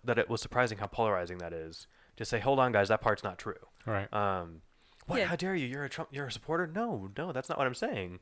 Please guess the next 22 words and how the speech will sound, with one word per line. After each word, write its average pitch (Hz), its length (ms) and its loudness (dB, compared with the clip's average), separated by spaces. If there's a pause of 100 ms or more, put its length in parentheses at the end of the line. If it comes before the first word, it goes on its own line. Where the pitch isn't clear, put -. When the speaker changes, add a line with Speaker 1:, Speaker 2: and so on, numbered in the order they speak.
(100)
Speaker 2:
I 147 80 6
told 196 200 4
you 165 60 2
about 143 200 2
the 127 60 0
feng 143 220 4
shui 143 240 6
thing, 107 220 -2
right? 120 320 2
One 135 240 2
Speaker 1:
Yes. 95 80 4
Speaker 2:
time? 143 360 2
Yeah. 113 460 10
Oh 107 140 -2
my 98 140 0
Speaker 3:
Wait, - 180 4
Speaker 2:
God. - 20 0
Speaker 3:
tell 196 160 0
me. 175 240 -2 (340)
Speaker 2:
Oh, 175 220 12
well, 156 260 8
th-, 180 200 6